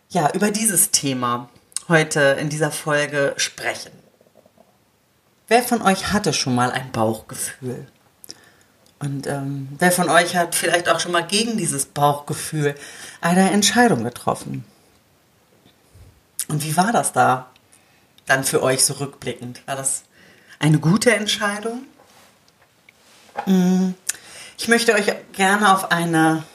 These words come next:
auf eine Reise mitnehmen in meine Vergangenheit. Es ist, ähm,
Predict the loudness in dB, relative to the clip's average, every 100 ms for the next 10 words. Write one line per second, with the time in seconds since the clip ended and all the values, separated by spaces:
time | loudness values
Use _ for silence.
0 | -20 -20 -12 -6 0 2 2 2 4 6
1 | 4 2 0 -2 -6 -4 -4 -4 -4 -4
2 | -2 -2 -4 -6 -2 0 0 0 0 -2
3 | -2 -8 -20 -20 -20 -20 -20 -20 _ -4
4 | -2 0 0 0 0 -2 -2 -2 -10